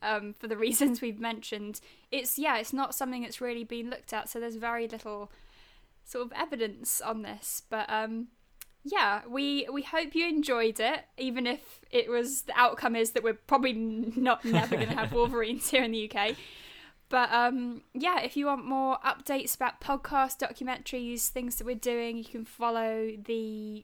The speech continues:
Speaker 1: Grizzly channel on YouTube. You can search for the Biome Podcast.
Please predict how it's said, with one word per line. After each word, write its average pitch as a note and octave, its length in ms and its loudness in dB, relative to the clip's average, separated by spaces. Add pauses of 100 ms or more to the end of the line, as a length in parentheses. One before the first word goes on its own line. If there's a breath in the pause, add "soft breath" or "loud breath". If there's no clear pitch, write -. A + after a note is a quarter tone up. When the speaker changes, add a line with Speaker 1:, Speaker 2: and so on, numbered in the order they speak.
(100)
Speaker 1:
Grizzly B3+ 600 -4
channel B3 460 -6
on A3 200 -6
YouTube. B3 520 -6
You A3+ 100 -12
can G#3 160 -12
search - 320 -8
for A3+ 100 -18
the G#3+ 80 -10
Biome B3 480 -4
Podcast. A#3 640 -6